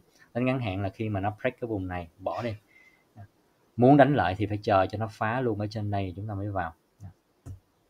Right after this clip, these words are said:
Ok, thì đó là con B C một nha mọi người. À, chúng ta phải quan sát cái phiên ngày mai. Còn nếu như mà nó cứ xà quần ở trong đây hoài thì chúng ta giữ thôi, nó chưa có vi phạm gì hết. À, chỉ có khi mà, mà rớt xuống đây thì cắt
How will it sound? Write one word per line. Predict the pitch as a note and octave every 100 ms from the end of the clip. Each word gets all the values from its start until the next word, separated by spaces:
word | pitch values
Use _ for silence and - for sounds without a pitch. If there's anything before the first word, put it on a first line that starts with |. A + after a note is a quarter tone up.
| _ - -
Ok, | G#2+ G#2+ G#2+ G#2+ - _
thì | G2
đó | F#2+ A#2
là | B2 F#2+
con | - G#2 G#2+ G#2
B | B2+ A#2+
C | A#2+
một | G#2+ F#2+ -
nha | A2+
mọi | G#2
người. | G2+ F#2+ - _ _ _ -
À, | F#2
chúng | - A#2+
ta | A#2
phải | G#2+ G2+
quan | G#2+ A#2 A2
sát | G#2 A#2+ D3+
cái | B2
phiên | - - A#2 A2
ngày | F#2+ F#2+ F2+
mai. | F2+ G2+ A2 G#2 G2+ _ _ _ - _ _ -
Còn | A#2 A#2+
nếu | D3+
như | E3+
mà | B2+
nó | C#3
cứ | E3+
xà | D#3+ C3
quần | A2+ A2
ở | A2+
trong | C3+ B2+
đây | B2
hoài | A#2 G#2+
thì | G#2 G#2
chúng | C3+
ta | A#2+
giữ | G2 F2+ B2
thôi, | B2 G#2
nó | C3
chưa | - A#2
có | G#2+
vi | A#2+ A2 -
phạm | F#2 G2
gì |
hết. | F#2 G#2+ - _ _ _ _
À, | G#2 -
chỉ | G2
có | A#2 B2+
khi | - A2+
mà, | F#2+
mà | F#2 F#2+
rớt | G#2+ A#2
xuống | - B2
đây | A2+ G2+ _ _ _ _ -
thì | G2
cắt | F#2 A2+